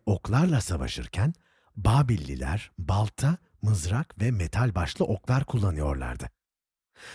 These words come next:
Babilliler zeki finansçılardı, tüccarlardı.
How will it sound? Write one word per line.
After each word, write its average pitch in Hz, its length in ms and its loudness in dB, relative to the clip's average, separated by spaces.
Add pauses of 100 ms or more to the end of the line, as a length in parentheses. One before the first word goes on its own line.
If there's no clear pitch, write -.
(120)
Babilliler 170 720 4
zeki 107 420 0
finansçılardı, 69 840 -4 (440)
tüccarlardı. 82 760 0